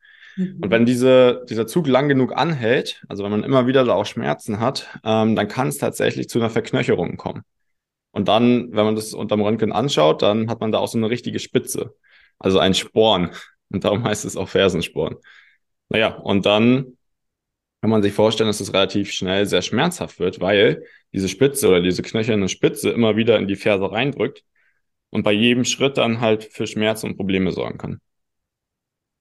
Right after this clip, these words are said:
Speaker 1: Oh, das
Speaker 2: Und
Speaker 1: klingt super schmerzhaft. Und jetzt wird
Speaker 2: Ja.
Speaker 1: mir auch dieser Bezug zum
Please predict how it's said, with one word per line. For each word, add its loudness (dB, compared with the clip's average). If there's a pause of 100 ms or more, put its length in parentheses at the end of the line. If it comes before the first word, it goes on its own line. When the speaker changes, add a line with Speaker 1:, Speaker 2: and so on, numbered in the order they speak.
(380)
Speaker 1:
Oh, -2
das 2
Speaker 2:
Und -12
Speaker 1:
klingt -6
super -2
schmerzhaft. -4 (100)
Und 4
jetzt 2
wird 4
Speaker 2:
Ja. -2
Speaker 1:
mir 2
auch 0
dieser 0
Bezug 0
zum 2